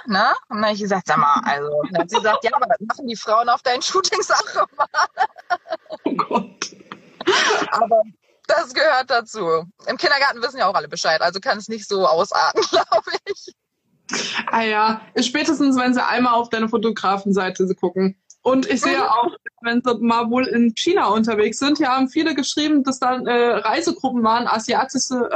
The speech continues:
Speaker 2: asiatische, chinesische Reisegruppen, die Fotos von euch gemacht haben.
Speaker 1: Ja.
Speaker 2: Äh, und da schreibt auch eine, „Jetzt bin ich halb nackig in China zu sehen.“ Ja, hat
Speaker 1: Ja,
Speaker 2: auch
Speaker 1: genau.
Speaker 2: was. <laughs> Jetzt kam eine
Speaker 1: Ja, gut,
Speaker 2: Frage.
Speaker 1: aber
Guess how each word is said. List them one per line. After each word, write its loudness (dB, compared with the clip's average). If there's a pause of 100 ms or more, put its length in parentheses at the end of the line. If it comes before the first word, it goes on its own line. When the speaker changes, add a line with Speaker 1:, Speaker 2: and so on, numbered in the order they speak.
(120)
Speaker 2:
asiatische, 0
chinesische 2
Reisegruppen, -2
die -2
Fotos 0
von 0
euch 0
gemacht 2
haben. 2 (320)
Speaker 1:
Ja. 2
Speaker 2:
Äh, -2 (420)
und -8
da 2
schreibt -2
auch 2
eine, 2
„Jetzt -2
bin 2
ich -2
halb 0
nackig 0
in 4
China 2
zu 0
sehen.“ 0
Ja, 2 (840)
hat 0
Speaker 1:
Ja, 0 (100)
Speaker 2:
auch 2
Speaker 1:
genau. 0 (680)
Speaker 2:
was. -
<laughs> -2 (800)
Jetzt -4
kam 0
eine 0
Speaker 1:
Ja, 2
gut, -4
Speaker 2:
Frage. 0
Speaker 1:
aber -4